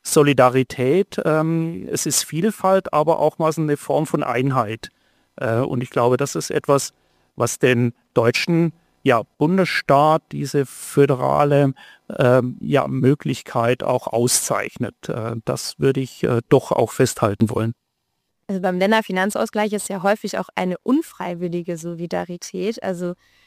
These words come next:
Speaker 2: ähm, Markus Söder zum Beispiel ärgert sich häufiger darüber und hat ja neulich auch vorgeschlagen,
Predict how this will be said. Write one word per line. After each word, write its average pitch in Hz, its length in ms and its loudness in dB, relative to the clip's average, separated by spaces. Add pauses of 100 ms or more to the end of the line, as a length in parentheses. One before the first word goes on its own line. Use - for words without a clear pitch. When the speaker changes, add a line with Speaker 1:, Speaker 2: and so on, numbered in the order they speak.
(200)
Speaker 2:
ähm, 180 440 2
Markus 196 340 0
Söder 254 280 4
zum 247 200 -2
Beispiel 233 460 0
ärgert 202 380 0
sich - 260 -12
häufiger 254 460 2
darüber 254 480 0
und 202 120 -6
hat 220 160 -2
ja 202 120 0
neulich 208 400 0
auch 180 100 -4
vorgeschlagen, 202 840 0